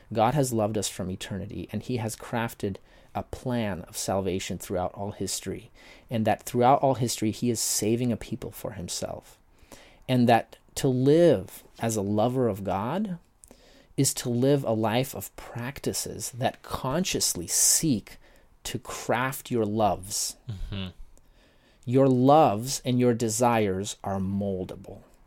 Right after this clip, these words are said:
Speaker 1: And so what you say is you come to God, and through the process of Christian life,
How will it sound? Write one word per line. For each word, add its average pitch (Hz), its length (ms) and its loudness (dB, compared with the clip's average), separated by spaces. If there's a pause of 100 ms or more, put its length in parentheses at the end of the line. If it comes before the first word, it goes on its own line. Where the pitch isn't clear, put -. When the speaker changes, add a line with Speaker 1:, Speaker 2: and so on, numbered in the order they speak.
Speaker 1:
And 113 140 -2
so - 200 2
what 117 220 4
you 107 140 -2
say 135 340 4
is 101 300 0
you 95 80 -6
come 143 280 -4
to 143 120 -4
God, 110 440 -2 (400)
and 123 140 0
through 131 140 0
the 123 80 0
process 135 480 0
of 104 100 -8
Christian 113 420 -4
life, - 380 -6